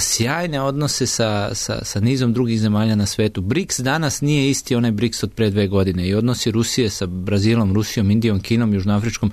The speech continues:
Republikom su mnogo bolji nego pre početka ukrajinske krize. Dakle, pravi se neka alternativa. Drugo, taj asimetrični odgovor, e, Rusije je bio koban po američke interese. Dakle, ukinute su sankcije Iranu. Iran je dobio,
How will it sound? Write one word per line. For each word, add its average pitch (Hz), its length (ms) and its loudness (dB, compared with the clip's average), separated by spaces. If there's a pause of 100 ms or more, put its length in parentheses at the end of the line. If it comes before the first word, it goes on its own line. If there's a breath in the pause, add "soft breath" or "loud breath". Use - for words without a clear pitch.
(420 loud breath)
Republikom 123 540 0
su 113 160 -2
mnogo 143 420 2
bolji 127 280 2
nego 113 220 0
pre 110 200 -2
početka 101 460 -4 (400 loud breath)
ukrajinske 104 440 -2
krize. 98 300 0
Dakle, 98 240 -2
pravi 131 380 -2
se - 160 -4
neka 113 220 -2
alternativa. 101 580 0
Drugo, 135 220 2
taj 139 280 0 (120)
asimetrični 147 800 -2
odgovor, 127 360 2
e, - 760 -2
Rusije 135 480 2
je 127 80 0
bio 139 220 2
koban 143 380 -2
po 131 140 -4
američke 123 460 0
interese. 110 440 -2
Dakle, 107 260 -4
ukinute 123 440 0
su - 140 -6
sankcije 113 480 0
Iranu. 107 380 2
Iran 107 220 2
je 104 80 2
dobio, 113 400 0